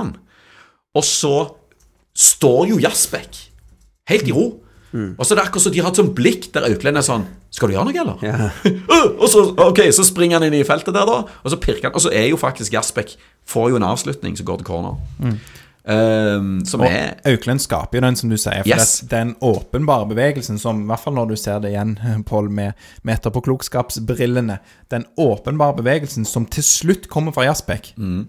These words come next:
Speaker 3: den burde jo kommet tre sekunder før.
Speaker 1: Ja.
Speaker 3: Men, men
Speaker 2: Ja.
Speaker 3: som du sier, Tor, han holder på ballen lenge nok, Auklend, til at
Speaker 1: Mm.
Speaker 3: liksom, hva skal skje nå? Skal
Speaker 1: Ja, ja.
Speaker 3: noen kanskje springe? Og så skjer det.
Speaker 1: Ja, ja, ja, absolutt.
Speaker 3: Ja. Mm.
Speaker 1: Eh, men det er jo der sånn, <clears throat>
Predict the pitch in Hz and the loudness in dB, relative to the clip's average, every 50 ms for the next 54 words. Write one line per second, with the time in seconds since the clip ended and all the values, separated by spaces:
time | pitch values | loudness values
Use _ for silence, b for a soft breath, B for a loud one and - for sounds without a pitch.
0 | - _ - 120 120 113 113 98 92 104 143 143 - 120 104 107 - - - - | -12 _ -2 -2 0 2 0 0 2 0 0 0 0 0 -2 -2 -4 -10 -18 -20
1 | - - - 117 110 - - 110 104 - 120 135 147 - - _ _ _ _ _ | -16 -8 -6 -4 -4 -2 -2 -2 0 2 2 2 2 0 -6 _ _ _ _ _
2 | _ _ _ - - 135 127 120 - - 127 127 123 120 113 120 - - - - | _ _ _ 2 2 4 4 2 0 0 0 0 0 0 -2 -6 -10 -10 -6 -4
3 | 139 127 120 123 - - 107 107 139 120 107 104 104 - - 120 120 127 127 131 | -2 0 0 0 0 0 0 0 0 -2 -2 -2 -4 -6 -4 -2 -2 0 0 -2
4 | - 127 113 117 113 117 117 107 104 101 101 110 139 139 - 117 104 101 - 107 | -4 -2 -2 -2 -2 0 0 -2 -2 -2 -2 0 0 0 0 0 -2 0 0 -2
5 | 104 104 107 - 123 113 107 95 90 92 - 101 92 - b b b b b b | -2 -2 -2 0 0 0 0 0 -2 -2 -2 -4 -6 -6 b b b b b b
6 | b b b b _ _ - - 131 117 120 127 - - - 123 117 - 127 117 | b b b b _ _ -2 2 4 4 6 4 2 2 0 0 0 2 0 2
7 | 113 113 113 117 123 127 117 - - - 117 117 120 110 120 117 107 104 98 123 | 2 4 4 4 4 2 2 0 0 2 4 4 4 4 4 4 2 2 0 -2
8 | 123 123 - 127 110 104 - - 113 - - - 110 117 117 113 113 110 107 107 | -4 -2 -2 -2 -4 -4 -4 -6 -6 -6 -6 -6 -4 -2 0 0 2 0 0 0
9 | 104 104 123 139 - 147 - 151 135 - - 104 98 98 98 - - _ - 101 | 0 0 0 0 2 0 -2 -2 -4 -4 -4 -4 -4 -6 -8 -12 -16 _ -2 2
10 | 117 139 151 - - 143 180 143 92 - - - - - 117 110 113 135 - - | 2 2 2 2 2 2 2 2 0 0 -2 -6 -2 -2 0 0 0 -2 -4 -10
11 | - - - 110 95 85 - - - _ - 107 110 107 107 104 104 101 85 117 | -16 -14 -10 -10 -10 -10 -12 -16 -18 _ -6 -4 -2 0 0 0 0 -2 0 0
12 | 123 123 127 113 107 117 131 - 110 107 110 110 - - 110 98 92 87 - - | 0 2 2 4 4 4 2 2 2 2 2 0 0 -2 0 0 0 -2 -2 -6
13 | - _ _ - - - - 170 147 107 73 65 | -12 _ _ -8 -6 -4 -2 -2 0 -2 -2 -6